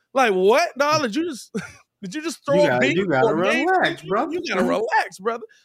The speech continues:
Speaker 1: Like, it's going to be so huge for the Chicago Bulls heading into the U C. And that's why I, and this is why I asked the question yesterday, right?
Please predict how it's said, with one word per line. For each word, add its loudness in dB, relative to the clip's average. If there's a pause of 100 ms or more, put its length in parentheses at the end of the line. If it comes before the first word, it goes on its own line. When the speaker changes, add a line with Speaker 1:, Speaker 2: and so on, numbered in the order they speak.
Speaker 1:
Like, 0
it's -4
going -6
to -10
be -12 (200)
so -4
huge -6
for -8
the -2
Chicago -2
Bulls -6
heading -4
into -6 (220)
the -6
U -6
C. -4
And 0
that's -2
why 0
I, -2
and 0
this -4
is -8
why 2
I 2
asked 0
the -12
question -2
yesterday, -2
right? 0